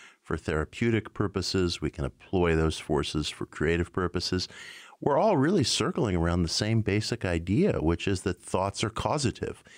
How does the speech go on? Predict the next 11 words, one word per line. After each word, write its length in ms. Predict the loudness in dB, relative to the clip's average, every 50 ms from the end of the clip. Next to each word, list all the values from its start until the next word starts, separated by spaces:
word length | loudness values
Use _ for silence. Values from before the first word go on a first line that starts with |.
| -20 -20 -20 -20 -16 -6 -2
We 140 | 0 2 2
may 180 | 2 2 2
have 200 | 2 2 0 0
different 380 | 0 -2 -2 -2 -2 -4 -4 -6 -10 _ _ _ 0
notions 720 | 2 4 4 4 4 2 2 2 2 2 2 0 0 -2 -2
as 200 | -2 -2 -2 0 -2
to 100 | -2 -2
why 340 | 0 0 0 0 0 0 0
that 240 | 2 2 0 0
is 120 | 0 0 0
so. 520 | 0 0 0 0 2 2 2 2 0 -2